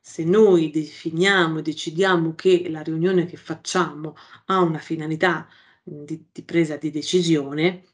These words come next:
vuol dire che poi l'output, l'output finale deve essere appunto quella di prendere una decisione. Eh, è, è, è abbastanza raro che effettivamente vengano fatte delle riunioni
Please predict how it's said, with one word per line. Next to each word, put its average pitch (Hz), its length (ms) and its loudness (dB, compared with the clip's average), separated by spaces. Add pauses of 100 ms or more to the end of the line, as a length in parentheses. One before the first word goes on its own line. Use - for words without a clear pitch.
(120)
vuol 170 120 -2
dire 160 180 4
che 175 140 4
poi 175 220 4
l'output, 170 680 -2
l'output 170 640 0
finale 160 440 -2
deve 175 220 4
essere - 260 -4
appunto 151 540 -4
quella 151 220 -6
di 165 120 0
prendere 147 380 -12
una 139 120 -16
decisione. - 680 -16 (540)
Eh, - 640 -8 (840)
è, 165 160 -4 (180)
è, 175 360 0
è 170 60 -4
abbastanza 180 520 2
raro 156 520 2 (280)
che 151 380 0
effettivamente 165 880 0
vengano 160 580 -2
fatte - 480 0
delle 156 400 0
riunioni 165 720 0